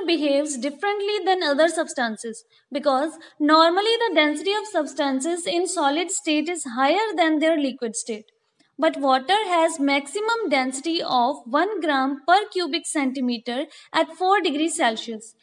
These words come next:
and ice has lower density than liquid water. Due to this reason only, ice floats on water. Pure water is a bad conductor of heat and electricity.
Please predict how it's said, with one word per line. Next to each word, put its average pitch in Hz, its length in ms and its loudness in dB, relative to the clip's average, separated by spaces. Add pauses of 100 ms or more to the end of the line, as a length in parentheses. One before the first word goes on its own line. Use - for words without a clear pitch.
(180)
and 294 260 -2
ice 359 420 2
has 320 380 0
lower 339 400 2
density 320 440 2
than 302 260 0
liquid 269 380 -2
water. 220 360 -6 (440)
Due 359 200 2
to 381 220 -2
this 415 260 0
reason 349 380 0
only, 247 480 -4
ice 339 420 0
floats 277 400 0
on 269 280 -2
water. 208 340 -4 (1040)
Pure 415 320 0
water 311 380 4
is 330 380 -2
a 359 40 2
bad 285 400 2
conductor 302 520 0
of 339 180 0
heat 302 300 -2
and 330 160 0
electricity. 262 840 -6